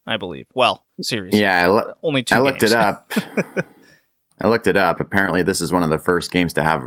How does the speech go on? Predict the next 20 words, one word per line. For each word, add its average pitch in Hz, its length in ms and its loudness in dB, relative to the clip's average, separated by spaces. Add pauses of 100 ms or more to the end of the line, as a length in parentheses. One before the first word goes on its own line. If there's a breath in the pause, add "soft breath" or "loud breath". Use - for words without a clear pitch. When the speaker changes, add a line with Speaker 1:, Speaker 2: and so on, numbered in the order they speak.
(100)
Speaker 2:
vertical 87 480 0
remixing 85 760 0
for 107 140 0
its - 180 -4
soundtrack, 107 600 -2 (500 loud breath)
Speaker 1:
Ooh. 185 200 -8
Speaker 2:
which - 220 -4
is - 360 -2 (140)
where 71 200 0
the, 69 260 -2 (120)
the 82 80 0
music 82 340 0
changes 82 440 0
depending 85 340 -2
on 82 100 2
your 78 160 0
location 80 540 -2
in 76 100 0
the 71 80 0
level. 87 480 -2